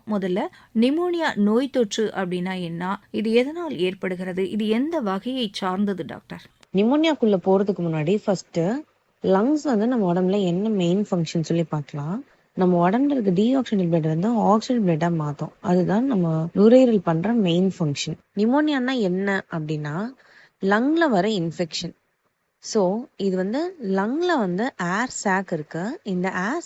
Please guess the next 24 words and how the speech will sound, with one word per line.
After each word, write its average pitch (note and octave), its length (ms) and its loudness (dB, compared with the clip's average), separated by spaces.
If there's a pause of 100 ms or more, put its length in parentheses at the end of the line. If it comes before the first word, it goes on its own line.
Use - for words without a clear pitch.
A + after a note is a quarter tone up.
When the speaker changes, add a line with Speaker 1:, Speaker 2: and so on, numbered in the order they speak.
Speaker 2:
சாக்ல A3 460 0
வந்து E3+ 340 -6
நார்மலா F3+ 580 -2
ஏர் G3 100 -2
தான் G3 160 -2
போயிட்டு E3+ 260 -4
வரும். D#3+ 180 -8 (460)
ஆனா, F3 400 -2
in E3+ 200 -2
case A#3+ 280 -2
of C4+ 160 -2
நிமோனியால A3+ 500 -2
என்ன F#3+ 300 -2
ஆகும் F3 400 -2
அப்படின்னு E3 200 -4
பாத்தீங்கன்னா, D#3+ 680 -4 (580)
அதுல F3+ 320 4
வந்து F#3+ 260 0
ஃப்ளூயிட் G3 500 2 (220)
இல்ல F3+ 260 0 (140)
பஸ், - 480 -4 (140)
இது F#3+ 180 0
வந்து F#3+ 220 0
ஏர் A3+ 420 -2